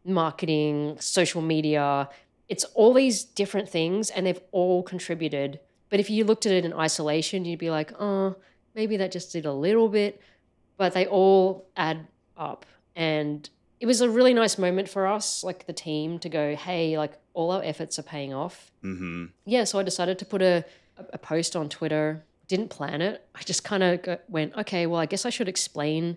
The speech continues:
Speaker 1: what caused this," because I know people are gonna look at it going, "Oh, what did you do?"
Speaker 2: <laughs> Right.
Speaker 1: I'm always a little bit hesitant to, to share, like, "What did we do?" because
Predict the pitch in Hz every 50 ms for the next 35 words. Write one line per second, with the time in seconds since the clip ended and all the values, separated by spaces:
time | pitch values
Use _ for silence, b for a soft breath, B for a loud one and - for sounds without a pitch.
0 | _ _ - 156 156 - - - 151 151 156 160 - - 214 233 - - 220 -
1 | 196 185 196 196 214 220 220 233 240 240 220 233 214 202 208 190 175 165 180 180
2 | - 185 185 - 170 151 151 151 151 165 175 190 185 196 214 185 269 277 220 160
3 | 135 - - - 131 127 - - 87 - - - - 92 90 85 80 80 - -
4 | 220 233 285 330 330 - 285 285 269 226 240 - - 202 196 - 240 - 247 208
5 | - - - 180 180 - - 175 160 - - 175 175 170 170 160 156 151 151 -
6 | _ _ _ _ _ _ 165 147 151 156 160 151 156 180 196 196 269 277 240 196
7 | 175 175 156 - 190 170 151 - -